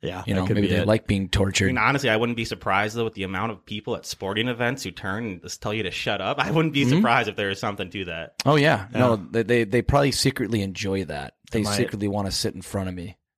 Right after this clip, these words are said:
Speaker 1: Yeah, they could be into it. But hey,
Speaker 2: Yeah.
Speaker 1: you know what's gonna be a good Saturday? Saturday the twenty-sixth, two weeks from today.
Speaker 3: Oh.
Speaker 1: We're hosting a party, a wild watch party at Eagle Street Bar in Saint Paul starting at five thirty.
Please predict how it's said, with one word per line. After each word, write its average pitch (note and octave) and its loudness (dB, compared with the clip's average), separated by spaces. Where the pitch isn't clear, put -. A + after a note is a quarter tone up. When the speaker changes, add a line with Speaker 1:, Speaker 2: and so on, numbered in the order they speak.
Speaker 1:
Yeah, D3 4
they C3+ 2
could C#3 4
be C#3 6
into D#3+ 4
it. A2+ 2
But C3 2
hey, F3+ 4
Speaker 2:
Yeah. D#3 6
Speaker 1:
you D3 2
know D#3 4
what's D#3 2
gonna D3+ 2
be C#3 4
a A#2+ 4
good D#3+ 2
Saturday? F#2 -4
Saturday C#3 4
the A#2+ 0
twenty-sixth, D3+ 0
two C#3 0
weeks C3 0
from B2+ -8
today. C3 0
Speaker 3:
Oh. - -8
Speaker 1:
We're B2+ 2
hosting C#3+ 2
a C#3 4
party, F3 2
a A#2 4
wild C#3 4
watch F#3+ 2
party G#2 0
at A2 -4
Eagle A#2+ 0
Street B2 0
Bar B2 2
in A2+ -2
Saint A#2+ -2
Paul C3+ 2
starting G#2 -4
at F2+ -12
five A2 -2
thirty. B2 0